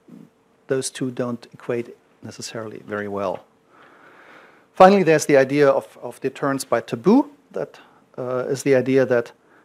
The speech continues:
normative considerations deter actions by imposing reputational costs that damage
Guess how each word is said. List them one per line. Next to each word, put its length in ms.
normative 600
considerations 1000
deter 400
actions 560
by 180
imposing 580
reputational 920
costs 500
that 200
damage 380